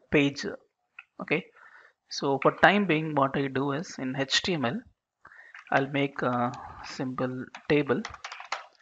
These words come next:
uh, T head table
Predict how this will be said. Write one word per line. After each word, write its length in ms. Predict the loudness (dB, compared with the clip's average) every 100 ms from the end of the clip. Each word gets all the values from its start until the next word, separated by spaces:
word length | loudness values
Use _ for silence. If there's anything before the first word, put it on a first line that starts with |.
| _ _ _ _ _ _ -6
uh, 260 | -2 -2 -4 -2
T 200 | 0 0
head 420 | 0 -2 -2 -6 -6 -16 -16 -18 _ -20 _ _ -20 _
table 240 | 0 0